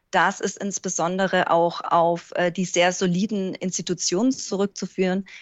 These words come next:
wie zum Beispiel der oberste Wahlgerichtshof. Und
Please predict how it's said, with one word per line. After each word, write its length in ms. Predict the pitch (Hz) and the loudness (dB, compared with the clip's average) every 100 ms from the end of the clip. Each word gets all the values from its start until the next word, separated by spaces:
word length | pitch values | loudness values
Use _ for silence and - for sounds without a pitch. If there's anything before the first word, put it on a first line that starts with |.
| - | -4
wie 100 | 190 | -2
zum 140 | - 180 | 2 4
Beispiel 280 | 185 - | 4 4
der 140 | 180 - | 2 2
oberste 280 | 180 - 151 | 2 0 0
Wahlgerichtshof. 960 | 143 196 220 208 - - 196 190 190 - - - _ - | 2 2 0 -2 -4 -2 0 0 -2 -12 -20 -20 _ 2
Und 480 | 202 196 190 - | 4 4 -2 -6